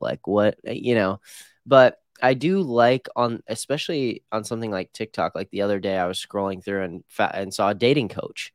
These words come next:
And, uh, I was like, "Wow,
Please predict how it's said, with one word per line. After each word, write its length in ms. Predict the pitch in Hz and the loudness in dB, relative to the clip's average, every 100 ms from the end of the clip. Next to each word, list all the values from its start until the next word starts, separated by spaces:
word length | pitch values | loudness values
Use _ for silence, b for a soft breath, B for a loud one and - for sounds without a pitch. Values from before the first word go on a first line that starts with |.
| b b b _ - | b b b _ -2
And, 420 | 110 107 104 101 | 0 2 0 0
uh, 240 | 101 95 69 | 2 2 2
I 120 | 98 | 0
was 200 | 104 95 | -2 -2
like, 460 | 92 82 - - _ _ _ _ _ _ _ _ _ _ - - - | -2 -2 -8 -20 _ _ _ _ _ _ _ _ _ _ -20 -18 0
"Wow, 480 | 107 139 85 50 | 4 6 4 0